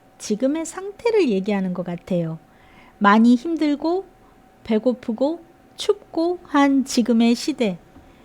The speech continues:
영화계에 있어서는 되게 어려운 시기라고 볼 수 있겠죠. 그런데 운명의 수레바퀴가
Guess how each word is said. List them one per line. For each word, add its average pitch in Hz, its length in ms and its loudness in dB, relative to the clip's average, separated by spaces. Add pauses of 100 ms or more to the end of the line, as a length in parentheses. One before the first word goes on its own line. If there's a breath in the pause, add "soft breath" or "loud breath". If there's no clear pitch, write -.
(180 loud breath)
영화계에 214 1000 2
있어서는 202 800 -2
되게 190 280 -4
어려운 202 600 0
시기라고 247 600 -4
볼 208 180 -4
수 - 160 -12
있겠죠. 208 640 -6 (1040)
그런데 311 680 0 (260)
운명의 339 520 0
수레바퀴가 208 800 -2